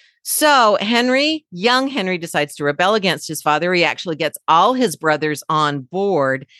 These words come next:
and they rebel against their father, the king, to make young Henry the king.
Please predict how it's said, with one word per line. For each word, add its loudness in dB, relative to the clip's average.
and -4
they 2
rebel 0
against -4
their 0
father, 0
the -6
king, 0
to -2
make 0
young 0
Henry 0
the 0
king. -2